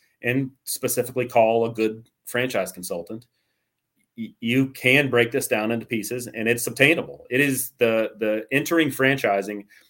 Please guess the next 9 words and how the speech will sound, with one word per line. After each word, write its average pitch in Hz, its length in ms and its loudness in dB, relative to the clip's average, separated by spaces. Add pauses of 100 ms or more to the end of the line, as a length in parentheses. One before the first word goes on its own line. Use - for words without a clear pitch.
(140)
is 131 200 6
designed 123 580 0
for 117 140 0
people 123 560 -2 (500)
who 131 640 2
are 117 160 2
new 123 300 2
to 135 100 -4
entrepreneurship. 127 800 -2